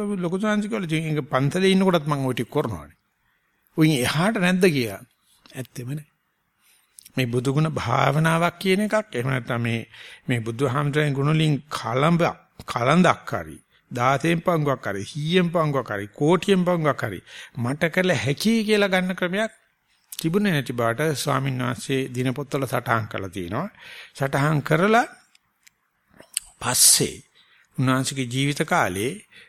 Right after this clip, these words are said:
ඔය මහසි ක්‍රමේ වගේ බුරුම ක්‍රමේ ආවට පස්සේ ඒක හරහා ගියාට පස්සේ මේට වැඩි යමක් ප්‍රබුද්ධ ගතියක්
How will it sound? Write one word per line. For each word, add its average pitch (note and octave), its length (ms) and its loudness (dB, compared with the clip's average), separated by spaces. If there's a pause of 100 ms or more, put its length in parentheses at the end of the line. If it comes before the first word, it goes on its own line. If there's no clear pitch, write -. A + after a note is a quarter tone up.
(160)
ඔය C3+ 200 -4
මහසි B2 520 -2
ක්‍රමේ C#3 320 0
වගේ B2 340 0 (420)
බුරුම C#3+ 340 2
ක්‍රමේ C#3 340 0
ආවට A#2 300 2
පස්සේ B2+ 440 -2 (420)
ඒක D3+ 240 -2
හරහා C3+ 420 2
ගියාට D3+ 420 2
පස්සේ C3 500 -4 (380)
මේට F3 260 0
වැඩි D3 360 4
යමක් A#2 420 2
ප්‍රබුද්ධ E3+ 460 0
ගතියක් A#2 640 0